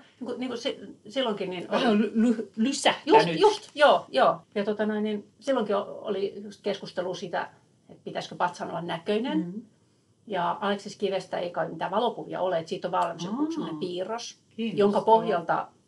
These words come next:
Speaker 1: Väinö Aaltonen oli sitten niin kuin sen, tavallaan sen ulkonäön
Speaker 2: Mm.
Speaker 1: määritellyt.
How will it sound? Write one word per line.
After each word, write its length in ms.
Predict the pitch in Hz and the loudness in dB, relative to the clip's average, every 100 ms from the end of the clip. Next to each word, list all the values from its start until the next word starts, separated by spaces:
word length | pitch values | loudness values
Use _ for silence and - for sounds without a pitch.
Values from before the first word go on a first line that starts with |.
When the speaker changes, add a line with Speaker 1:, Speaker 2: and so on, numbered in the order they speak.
| _ _ _ | _ _ _
Speaker 1:
Väinö 240 | 170 175 175 | -6 -2 -2
Aaltonen 320 | 165 175 170 | -2 -2 -4
oli 140 | 180 | -6
sitten 280 | 165 - - | -8 -8 -10
niin 120 | - | -8
kuin 200 | - - | -10 -8
sen, 260 | - - - _ _ _ _ _ _ | -8 -8 -10 _ _ _ _ _ _
tavallaan 320 | - - - | -14 -12 -12
sen 240 | - - - _ _ _ _ _ _ _ _ _ _ - | -12 -12 -16 _ _ _ _ _ _ _ _ _ _ -12
ulkonäön 580 | 220 - - - - - - _ _ - | -8 -6 -6 -8 -12 -16 -20 _ _ -10
Speaker 2:
Mm. 80 | 185 | -8
Speaker 1:
määritellyt. 580 | 190 214 208 220 269 | -6 -6 -6 -6 -6